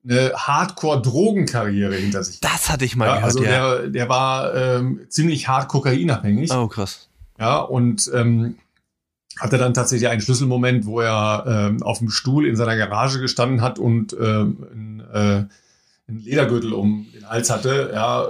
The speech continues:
Speaker 1: weil er tatsächlich
Speaker 2: Ah.
Speaker 1: kurz davor war, sich das Leben zu nehmen.
Speaker 2: Oh, krass.
Speaker 1: Ähm, und hat dann für sich gedacht, okay, ich kann's meiner Mutter nicht antun und hat dann von da aus sein Leben komplett, äh, umgeke-,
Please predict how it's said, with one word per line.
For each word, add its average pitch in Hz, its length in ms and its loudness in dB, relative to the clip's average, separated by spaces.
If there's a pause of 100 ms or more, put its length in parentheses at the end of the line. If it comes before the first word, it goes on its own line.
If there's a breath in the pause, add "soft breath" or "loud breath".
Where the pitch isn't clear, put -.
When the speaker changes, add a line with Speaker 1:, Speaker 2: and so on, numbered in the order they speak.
(120)
Speaker 1:
weil 113 280 -2
er 117 140 -2
tatsächlich 127 460 0
Speaker 2:
Ah. - 20 -12
Speaker 1:
kurz 127 240 -2
davor 120 320 -2
war, 117 140 2
sich 107 120 -4
das 104 140 -8
Leben 123 220 2
zu 101 120 -4
nehmen. 92 280 -10
Speaker 2:
Oh, 123 120 -10
krass. - 380 -16 (180)
Speaker 1:
Ähm, 110 400 0
und 117 220 -4
hat 123 160 -4
dann 120 380 0 (960)
für 127 120 -12
sich 127 220 -4
gedacht, 123 240 0
okay, 127 320 0
ich 110 160 -2
kann's 127 240 0
meiner 113 180 0
Mutter 131 240 2
nicht 113 200 0
antun 117 480 -4
und 120 260 -16
hat 113 160 -4
dann 127 320 2
von 107 160 -8
da 117 160 0
aus 120 260 0
sein 113 180 0
Leben 123 220 0
komplett, 120 640 -4
äh, 120 60 -10 (200)
umgeke-, 131 520 -6